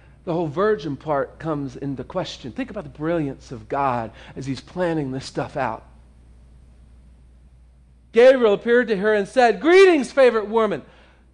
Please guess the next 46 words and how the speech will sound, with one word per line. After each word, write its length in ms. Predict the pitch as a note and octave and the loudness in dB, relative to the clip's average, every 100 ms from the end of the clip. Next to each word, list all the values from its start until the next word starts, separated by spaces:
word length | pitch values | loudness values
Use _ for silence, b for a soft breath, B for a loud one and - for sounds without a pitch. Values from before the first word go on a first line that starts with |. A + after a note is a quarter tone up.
| _ _ | _ _
For 120 | A3 | -16
some 400 | - D#4 D#4+ A3+ | -12 -6 -6 -4
reason, 340 | G#3 F#3+ D3 | -6 -8 -8
like, 160 | D#3 F3 | -10 -8
every 200 | A3 C4+ | -8 -8
time 340 | A#3 A3+ G3 - | -8 -6 -6 -6
I 60 | |
read 400 | F3 D#3 E3+ F3 | -6 -4 -6 -6
this, 180 | D3+ B2+ | -6 -8
I 120 | - | -8
just 180 | D#3+ F3 | -10 -10
think, 240 | - F3+ E3+ | -10 -10 -8
"Nanu, 340 | F#3+ F#3+ F3+ | -6 -6 -6
Nanu." 280 | E3 D#3+ C3+ | -6 -6 -4
I, 220 | F#3 F#3+ | -4 -2
I 40 | |
don't 220 | G3+ A3 G#3+ | -4 -4 -4
know, 380 | A#3 B3 B3+ | -2 0 0
but 220 | G3+ G3+ F#3 | -2 -6 -8
it 220 | G3 F3 | -14 -12
just, 300 | F#3+ - _ - | -16 -16 _ -14
it 200 | E3 D3+ | -14 -14
just 300 | E3+ - - | -20 -20 -16
keeps 240 | G3+ - | -16 -14
coming 300 | G3+ G3+ F#3+ | -12 -10 -10
to 80 | E3+ | -8
mind. 240 | E3+ D#3 B B | -6 -6 B B
"The 120 | G3+ | -4
Lord 360 | F#3 A3+ B3+ A#3+ | -2 0 0 0
is 220 | F#3+ F3+ | -4 -6
with 320 | F#3 G3+ G3+ | -4 -4 -4
you." 180 | C#3 A2 | -14 -12
Only, 220 | D#3 D#3+ D3 _ b b | -10 -10 -12 _ b b
like, 160 | D#3 C#3 | -12 -12
Phil 400 | - G3+ C#3 A2+ B2+ D#3 - - - | -6 -2 -2 -4 -10 -20 -20 -20 -20
is 180 | C3 A#2 | -18 -12
with 240 | B2+ A#2+ B2 | -10 -10 -10
me. 80 | |
Dave's 320 | A#2 C3 C3+ B2+ | -8 -6 -6 -6
with 260 | D3+ D3+ | -10 -10
me. 200 | D3+ C#3+ C#3+ | -12 -12 -12
Like, 180 | C3+ A#2+ | -16 -12
nobody 300 | C#3 C#3 C#3 | -12 -10 -10
else? 240 | C#3 C3 C3+ | -10 -12 -12
"Nanu," 320 | C3+ C3+ B2+ | -10 -10 -12
okay. 280 | A#2+ A#2+ | -14 -12